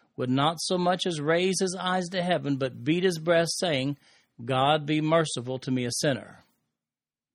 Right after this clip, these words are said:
In Matthew chapter twenty-seven, verses fifty-one through fifty-six, and Mark chapter fifteen, verses thirty-eight through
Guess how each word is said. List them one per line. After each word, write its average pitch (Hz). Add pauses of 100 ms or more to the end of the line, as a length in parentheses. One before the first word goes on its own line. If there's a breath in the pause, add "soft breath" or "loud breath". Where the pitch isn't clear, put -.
(600)
In 190
Matthew 240
chapter 185
twenty-seven, 156
verses 135
fifty-one 135
through 123
fifty-six, 131
and 139
Mark 151
chapter 143
fifteen, 147
verses 135
thirty-eight 139
through 131